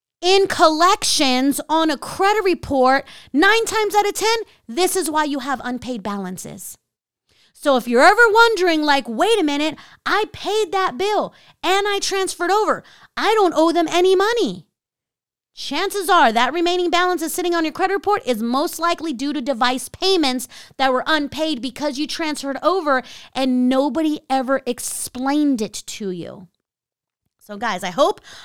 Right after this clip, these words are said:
I hope I'm dropping nuggets. I hope I'm dropping some nuggets to where light bulbs are going off and you're really thinking about whether or not you should switch and, and in essence, upgrade your device and get the new iPhone fifteen. Now,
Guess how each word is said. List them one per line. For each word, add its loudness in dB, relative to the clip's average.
I 4
hope 4
I'm 6
dropping 4
nuggets. 0
I -10
hope 0
I'm 4
dropping 0
some -2
nuggets 0
to -2
where 2
light -2
bulbs -2
are 0
going 0
off 0
and 0
you're 0
really -2
thinking -4
about 2
whether 0
or 0
not 0
you -6
should -8
switch -4
and, -2
and -2
in -2
essence, -2
upgrade -2
your -6
device -4
and -6
get -6
the -6
new -6
iPhone -8
fifteen. -8
Now, -4